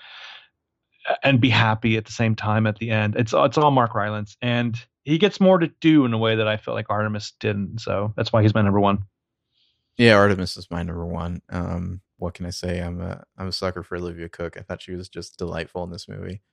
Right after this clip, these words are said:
Speaker 2: I, man, I wanted more. I, w-, I wish there was more of a character. I really,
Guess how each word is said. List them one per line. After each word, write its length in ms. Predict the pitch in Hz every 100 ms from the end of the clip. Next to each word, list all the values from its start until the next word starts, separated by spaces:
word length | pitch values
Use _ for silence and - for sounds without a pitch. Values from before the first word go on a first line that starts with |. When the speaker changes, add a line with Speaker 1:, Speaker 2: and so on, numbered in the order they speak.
| _ _ _ _ -
Speaker 2:
I, 640 | 117 120 120 117 123 110 107 _ _ _ - _
man, 520 | 110 107 107 85 78 - _ _ - - _ _ _ _ _ _ -
I 60 |
wanted 300 | 98 104 107
more. 480 | 98 92 92 85 76
I, 60 | 69
w-, 200 | 90 92 -
I 60 | 92
wish 240 | 101 101
there 120 | 110
was 120 | 101 95
more 140 | 98
of 60 | 92
a 60 |
character. 300 | 90 95 113
I 80 | 113
really, 600 | 117 127 143 135 123 104